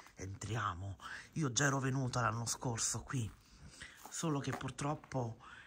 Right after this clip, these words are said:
era tutto schiu-, chiuso, sbarrato, non si poteva entrare. Adesso qualcuno ci ha pensato, vedi, a,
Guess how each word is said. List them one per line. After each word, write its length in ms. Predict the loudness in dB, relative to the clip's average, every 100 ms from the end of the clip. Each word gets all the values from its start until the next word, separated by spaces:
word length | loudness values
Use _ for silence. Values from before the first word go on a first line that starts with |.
| -18 -4
era 220 | 0 0
tutto 380 | 0 -4 0 0
schiu-, 400 | 0 2 0 0
chiuso, 480 | 0 2 4 4 2
sbarrato, 680 | 4 2 2 2 2 2 2
non 160 | 0
si 120 | 0
poteva 260 | 0 2 2
entrare. 520 | 2 0 -2 -2 -6 -10 -18 -8
Adesso 400 | 0 2 2 0
qualcuno 400 | 0 0 2 4
ci 80 | 4
ha 60 | 4
pensato, 960 | 2 0 2 2 2 -2 -4 -6 -16 -18 -18 -18 -20 -4
vedi, 340 | -2 0 -2 -4 -8 -16 -18 -18 -20 -14
a, 160 | -8